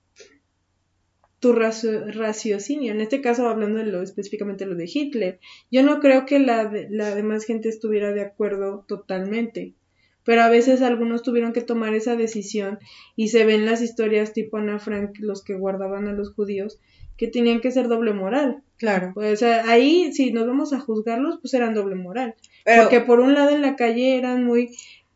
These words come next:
Speaker 1: muy
Speaker 2: Muy
Speaker 1: nazis,
Speaker 2: Heil
Speaker 1: muy
Speaker 2: Hitler,
Speaker 1: Heil
Speaker 2: ajá.
Speaker 1: Hitler, eh, y por dentro, eh, pues estaban traicionando la ideología. Entonces,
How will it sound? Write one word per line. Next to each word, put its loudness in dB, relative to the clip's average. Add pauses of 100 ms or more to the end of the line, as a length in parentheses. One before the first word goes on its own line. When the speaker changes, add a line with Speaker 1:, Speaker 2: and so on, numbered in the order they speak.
(140)
Speaker 1:
muy 0
Speaker 2:
Muy 6
Speaker 1:
nazis, 6
Speaker 2:
Heil 8
Speaker 1:
muy 8
Speaker 2:
Hitler, 6
Speaker 1:
Heil 4
Speaker 2:
ajá. 4
Speaker 1:
Hitler, 2 (540)
eh, 0
y 2
por 6
dentro, 4
eh, 2
pues -6
estaban 0
traicionando 0
la 0
ideología. 0
Entonces, 0